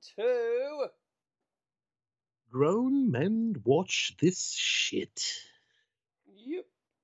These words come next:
Speaker 1: yep, yep. Uh, we are here. Uh, we're here with, uh, two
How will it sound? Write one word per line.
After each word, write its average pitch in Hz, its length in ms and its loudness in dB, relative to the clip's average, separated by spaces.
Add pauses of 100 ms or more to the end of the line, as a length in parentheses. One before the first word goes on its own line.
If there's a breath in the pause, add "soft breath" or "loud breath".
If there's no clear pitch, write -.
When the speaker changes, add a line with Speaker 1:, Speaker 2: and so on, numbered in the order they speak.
Speaker 1:
yep, 254 180 -20 (280)
yep. 156 200 -10 (540)
Uh, 156 300 -8 (100)
we 180 240 -10
are 190 120 -8
here. 156 420 -4 (260)
Uh, 143 320 -8
we're 156 280 -2
here 156 480 -2
with, 147 420 -4
uh, 143 560 0
two 170 360 -2